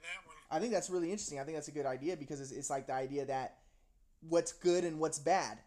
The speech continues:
Speaker 2: I mean, it, he, he looked at the righteous and he's like, "Whoa, this really making me wanna make the world." But if he just looked at the righteous, the world would have been destroyed. But he had to also look at the wicked because, because otherwise it would have been infused, it would have been too powerful. And that kind of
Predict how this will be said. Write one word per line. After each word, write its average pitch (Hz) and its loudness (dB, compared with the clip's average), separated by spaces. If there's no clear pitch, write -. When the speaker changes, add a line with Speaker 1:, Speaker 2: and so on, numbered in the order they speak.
Speaker 2:
I 165 -6
mean, 160 -6
it, 156 -8
he, 165 -8
he 165 -2
looked 202 4
at 208 0
the 165 2
righteous 160 2
and 156 -6
he's 151 -4
like, 147 -2
"Whoa, 175 4
this 160 -2
really 175 4
making 165 0
me 156 -2
wanna 156 2
make 151 -2
the 143 -2
world." 160 0
But 156 2
if 160 0
he 160 -10
just 208 6
looked 190 0
at 151 -12
the 156 -2
righteous, 139 -2
the 160 -4
world 160 2
would 160 2
have 151 0
been 151 2
destroyed. 143 -2
But 202 8
he 170 0
had 175 2
to 170 2
also 175 2
look 170 0
at 151 -8
the 156 -2
wicked 165 0
because, 156 -2
because 151 -4
otherwise 165 2
it - 0
would 156 -2
have 147 -8
been 151 -2
infused, 156 -4
it 151 0
would 156 0
have 151 -4
been 147 -2
too - -6
powerful. 175 2
And 147 -4
that 165 -2
kind 165 -2
of 143 -2